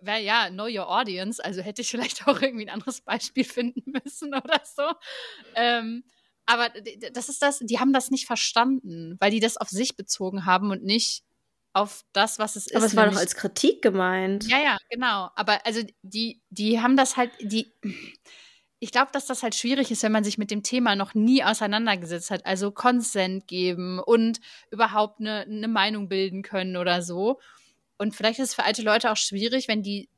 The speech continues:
Speaker 1: nah an dem Alter dran sind, wo sie vielleicht ins Pflegeheim müssen und nicht mehr sich selber äußern können, darüber nachzudenken, dass es eine Zeit geben wird, in der sie sind wie kleine Kinder, die sich
Speaker 2: Oh.
Speaker 1: nicht äußern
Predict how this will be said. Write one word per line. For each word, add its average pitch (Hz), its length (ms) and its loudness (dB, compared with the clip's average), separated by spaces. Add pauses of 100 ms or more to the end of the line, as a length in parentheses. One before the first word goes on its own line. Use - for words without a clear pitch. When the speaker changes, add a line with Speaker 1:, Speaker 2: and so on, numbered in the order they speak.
(300)
Speaker 1:
nah 196 360 4
an 233 100 -2
dem 196 120 -6
Alter 202 300 -4
dran 196 280 -2
sind, 233 160 -4
wo 190 80 -2
sie 196 120 -2
vielleicht - 300 -4
ins 220 120 -2
Pflegeheim 208 440 2
müssen 220 240 0
und 214 100 0
nicht - 180 -4
mehr 202 120 0
sich 196 140 -4
selber 185 240 4
äußern 226 320 0
können, 233 260 -2 (220)
darüber 190 240 0
nachzudenken, 202 560 0
dass 180 180 -2
es - 120 -8
eine 202 100 -10
Zeit - 280 -2
geben 190 260 -6
wird, 208 220 -4
in 196 120 -6
der 185 180 4
sie 196 140 -4
sind 196 240 -2
wie 202 80 -8
kleine 185 320 -2
Kinder, 208 560 4
die 196 200 8
sich 202 220 6
Speaker 2:
Oh. - 20 -4
Speaker 1:
nicht 180 180 -4
äußern 196 280 -4